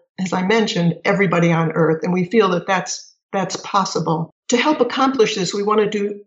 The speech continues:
sustainable cities, 'cause it's easier to design new cities from the ground up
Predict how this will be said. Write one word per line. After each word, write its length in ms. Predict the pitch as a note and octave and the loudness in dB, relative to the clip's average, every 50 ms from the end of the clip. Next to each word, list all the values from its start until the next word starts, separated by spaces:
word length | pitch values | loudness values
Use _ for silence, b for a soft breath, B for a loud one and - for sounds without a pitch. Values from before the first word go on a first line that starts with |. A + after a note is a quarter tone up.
| _ _ _ | _ _ _
sustainable 760 | - - - G#3+ - - - - B3+ B3+ B3 A#3+ G3+ G#3 F#3+ | -4 -2 -2 0 0 -2 0 4 6 6 6 6 6 2 0
cities, 520 | - - - G#3 G3 E3+ F3+ E3+ E3+ E3 - | -2 -4 -2 -2 0 0 2 0 0 0 -2
'cause 160 | - A3 - | -4 -2 0
it's 240 | A#3+ A#3+ - - - | 0 -2 -2 2 4
easier 440 | D4+ D4+ D4 D4 A#3 F#3+ F3 F3 | 4 4 4 4 2 2 2 2
to 120 | F3 G#3 F#3 | 2 0 -2
design 440 | F#3 F#3 G#3 G3+ G3+ G3 G3 G3+ G#3 | -2 0 0 2 2 2 2 0 0
new 180 | B3+ D#4 D#4 | 2 2 0
cities 500 | D4+ - - A#3 G3+ G#3 G3+ G3 F#3 - | 0 0 0 0 0 0 -2 -6 -6 -6
from 140 | - G3+ F3+ | -4 -2 -2
the 80 | E3+ E3 | -2 -2
ground 480 | D#3+ - G3 G#3 G#3 G#3 G#3 G3+ F#3 | 0 2 2 2 2 2 2 0 0
up 300 | F3+ F3 E3+ - - _ | 0 -2 -2 -4 -12 _